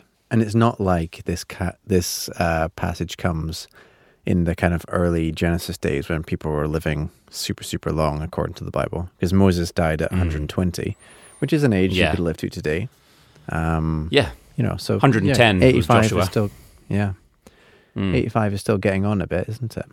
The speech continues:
Speaker 1: It's pretty,
Speaker 2: Mm.
Speaker 1: pretty impressive.
Speaker 2: Mm.
Speaker 1: And I think that is really important. I, uh, my small group, um, my Connect group, have been reading, uh, Richard Foster's Celebration of Discipline, uh, great
Speaker 2: Mm.
Speaker 1: book.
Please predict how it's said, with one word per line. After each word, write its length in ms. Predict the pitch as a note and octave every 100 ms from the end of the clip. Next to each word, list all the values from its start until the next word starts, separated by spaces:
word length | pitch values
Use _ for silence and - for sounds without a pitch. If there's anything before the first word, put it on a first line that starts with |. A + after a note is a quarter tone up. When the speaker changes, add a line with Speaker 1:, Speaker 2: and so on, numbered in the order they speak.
| - -
Speaker 1:
It's 100 | -
pretty, 460 | - F#2+ F2 F2+ _ -
Speaker 2:
Mm. 140 | A2
Speaker 1:
pretty 140 | B2+ F#2+
impressive. 420 | E2 F#2+ G2 -
Speaker 2:
Mm. 260 | G2 F2+ D2
Speaker 1:
And 100 | A#2+
I 20 |
think 140 | C3+ B2+
that 100 | A#2
is 120 | A#2+
really 120 | G2
important. 440 | E2 - E2 D#2+ -
I, 120 | G#2
uh, 360 | G2+ - G#2 - -
my 160 | A2 G#2
small 260 | - G#2+
group, 280 | G2 G2 - - E2+
um, 360 | E2 E2 D#2
my 100 | E2
Connect 280 | - F#2+ -
group, 180 | E2+ -
have 140 | E2
been 160 | E2 D#2+
reading, 480 | E2+ D#2+ D#2+ D#2 - - - - _ -
uh, 160 | D#2 D#2
Richard 360 | F#2 - F2
Foster's 440 | - - - F2 E2
Celebration 520 | - F2 F2+ F2 -
of 100 | E2+
Discipline, 560 | F#2+ - - E2+ F2+ - - _ _ _ -
uh, 180 | F2 D#2+ -
great 260 | F#2 -
Speaker 2:
Mm. 40 | -
Speaker 1:
book. 340 | E2 E2 -